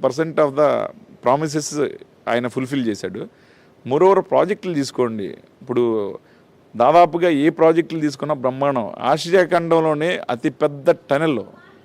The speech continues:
వెలిగొండ ప్రాజెక్టు పూర్తి చేసిన ఘనత జగన్మోహన్ రెడ్డి గారిది. అట్లాగే గ్రీన్ కో ఎనర్జీ, ఎనర్జీ ప్రాజెక్టు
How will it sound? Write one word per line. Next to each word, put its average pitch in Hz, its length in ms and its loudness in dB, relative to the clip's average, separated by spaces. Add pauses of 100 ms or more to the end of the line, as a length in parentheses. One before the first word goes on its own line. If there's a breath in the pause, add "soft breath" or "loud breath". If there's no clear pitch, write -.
(220)
వెలిగొండ 165 380 2
ప్రాజెక్టు 143 460 0
పూర్తి 135 360 -4
చేసిన 131 260 -6
ఘనత 127 560 -2
జగన్మోహన్ 123 440 -4
రెడ్డి 95 180 -8
గారిది. 85 360 -12 (680 soft breath)
అట్లాగే 180 400 2
గ్రీన్ 160 380 -4
కో 165 240 6
ఎనర్జీ, 135 460 -2 (160)
ఎనర్జీ 151 320 -2
ప్రాజెక్టు 107 560 -2